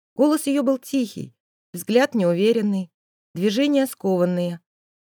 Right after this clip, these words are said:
Она беспокоилась, что ситуация может повториться, и осознавала всю важность первых дней обучения в колледже,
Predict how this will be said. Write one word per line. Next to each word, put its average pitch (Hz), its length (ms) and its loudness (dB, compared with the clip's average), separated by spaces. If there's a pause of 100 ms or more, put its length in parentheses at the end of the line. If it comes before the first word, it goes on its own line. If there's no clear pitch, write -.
(180)
Она 277 220 2
беспокоилась, 277 720 0
что - 220 -2
ситуация 254 580 0
может 233 300 -2
повториться, 240 720 -4 (640)
и 226 80 0
осознавала 240 680 2
всю 233 220 -4
важность 208 540 0
первых 202 400 -2
дней 254 300 0
обучения 208 600 -2
в 202 60 -10
колледже, 160 560 -4